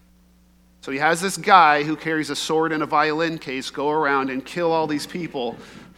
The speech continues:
And now his kingdom is established because David has set a pattern of power politics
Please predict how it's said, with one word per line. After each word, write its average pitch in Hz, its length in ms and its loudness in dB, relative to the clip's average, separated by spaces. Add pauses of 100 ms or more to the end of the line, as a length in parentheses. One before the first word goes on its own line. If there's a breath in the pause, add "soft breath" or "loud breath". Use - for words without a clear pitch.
(1080 loud breath)
And 160 140 -4
now 165 280 8
his 160 160 -2
kingdom 151 400 -4
is 127 120 -6
established 120 760 -6 (420)
because 147 260 -2
David 165 440 0
has 147 160 -4
set 147 400 -2
a 135 60 -8
pattern 131 500 -4
of 113 140 -14
power 165 280 -2
politics - 720 -14